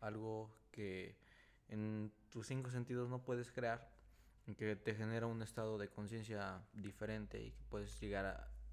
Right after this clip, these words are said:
por así decirlo, alcanzar esas notas, o que general-, o simplemente te da este como pensamiento de quiero crear esto.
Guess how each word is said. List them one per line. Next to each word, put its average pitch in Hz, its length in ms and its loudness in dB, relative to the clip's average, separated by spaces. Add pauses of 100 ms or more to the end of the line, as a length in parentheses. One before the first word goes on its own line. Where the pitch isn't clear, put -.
(220)
por 110 140 8
así 113 140 4
decirlo, 120 300 4
alcanzar 104 420 0
esas 101 320 -2
notas, - 540 0 (500)
o 113 180 4
que 131 600 8
general-, 131 480 4
o 117 500 4
simplemente 127 500 2
te 113 220 -6
da 104 160 4
este 101 240 -8
como 92 420 -6
pensamiento 101 640 -6
de - 80 -14 (640)
quiero 113 240 2
crear 107 260 2
esto. - 280 -4